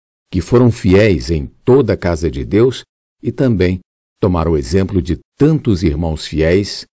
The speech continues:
que vieram antes de nós. E por fim, perceberemos que cada irmão é um ministro de Deus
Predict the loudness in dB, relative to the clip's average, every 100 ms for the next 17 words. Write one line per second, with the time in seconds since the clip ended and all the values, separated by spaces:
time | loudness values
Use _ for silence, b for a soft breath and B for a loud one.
0 | _ -2 0 2 0 -2 -4 -6 -6 -4
1 | -4 -6 -10 -12 -12 _ _ _ _ _
2 | -12 -2 -2 -2 -2 -2 -4 _ _ _
3 | _ _ -8 -8 -4 -2 0 0 0 -2
4 | -6 -16 _ -2 0 2 2 2 0 -2
5 | -6 b b b -2 2 4 2 2 0
6 | -2 -2 -2 0 -2 2 2 0 -6